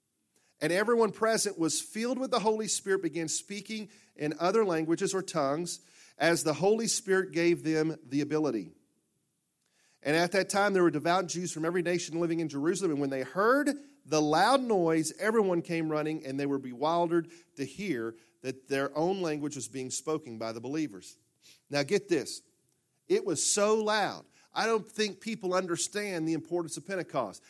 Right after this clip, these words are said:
It was so loud that people came a-running. They came running to see what was going on.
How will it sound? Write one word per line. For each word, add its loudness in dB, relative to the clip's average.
It 10
was 8
so 6
loud 4
that 2
people 0
came 0
a-running. 2
They 2
came 2
running 4
to -4
see 0
what -2
was 0
going 4
on. 4